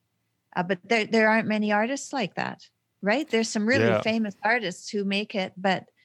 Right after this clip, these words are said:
Speaker 1: pff, there, there aren't very many people like that. And there's a lot of, of artists who don't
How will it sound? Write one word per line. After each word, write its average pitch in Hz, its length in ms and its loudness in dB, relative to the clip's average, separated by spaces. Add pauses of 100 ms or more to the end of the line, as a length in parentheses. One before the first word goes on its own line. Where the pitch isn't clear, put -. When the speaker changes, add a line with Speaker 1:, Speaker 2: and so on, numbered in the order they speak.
(220)
Speaker 1:
pff, - 300 -12 (640)
there, 190 260 2
there 196 220 2
aren't 208 200 0
very 208 200 0
many 196 220 0
people 226 340 -6
like 160 260 -8
that. 160 240 -4
And 202 160 4
there's 214 160 2
a 196 60 2
lot 226 340 2
of, 180 160 -6 (320)
of 180 180 0
artists 208 640 -2
who 196 200 -2
don't 196 580 -2